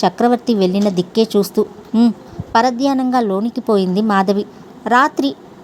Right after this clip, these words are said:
పనంతా ముగించుకుని కాసేపు వ్రాసుకుందామనుకుని రీడింగ్ రూమ్లోకి వెళ్ళింది మాధవి. మధ్యాహ్నం చక్రవర్తి ఇచ్చేసిన కథ కాగితాలు బీరువాలో చూసి వెయ్యబోతూ ఉండగా అప్రయత్నంగా విప్పి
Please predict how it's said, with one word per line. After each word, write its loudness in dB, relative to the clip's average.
పనంతా 0
ముగించుకుని -2
కాసేపు 0
వ్రాసుకుందామనుకుని 0
రీడింగ్ 4
రూమ్లోకి 2
వెళ్ళింది 2
మాధవి. 2
మధ్యాహ్నం 2
చక్రవర్తి 0
ఇచ్చేసిన -2
కథ 0
కాగితాలు 0
బీరువాలో 2
చూసి 0
వెయ్యబోతూ 2
ఉండగా 0
అప్రయత్నంగా 0
విప్పి -2